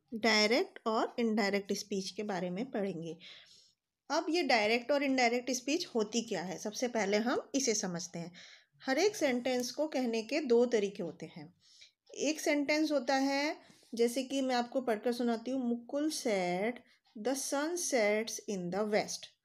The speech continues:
तो इसमें क्या है, जब हम कहने वाले के स्टेटमेंट को as it is लिखते हैं, जैसे मुकुल ने कहा, ये क्या हो गया, रिपोर्टिंग वर्ब।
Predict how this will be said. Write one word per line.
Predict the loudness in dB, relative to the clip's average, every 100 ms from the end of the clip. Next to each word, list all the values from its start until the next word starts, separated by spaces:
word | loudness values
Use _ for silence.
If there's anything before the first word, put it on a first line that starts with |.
| _ _ -14
तो | -6
इसमें | -4 -2 -2
क्या | -2
है, | 0 0 2
जब | 2 2
हम | 0 0 0 -2 -6 -20 _ _ _ _ _ _ -2
कहने | 2 2 2
वाले | 2 2 2
के | 0 0 2 2 0 -8 _ -12
स्टेटमेंट | -10 -6 2 2 2 0 -2 0
को | 0 0 4
as | 4 4
it | 2
is | 4 2
लिखते | 2 0 -2
हैं, | 0
जैसे | 2 2 4
मुकुल | 4 2 2 4
ने | 4
कहा, | 2 0 -2 -6 -8 -2
ये | 0 2
क्या | 0 0
हो | 0
गया, | 0 2 2 0
रिपोर्टिंग | 0 4 2 2 2 2 0 -12 _ _ _ _ _ -2
वर्ब। | 2 0 -2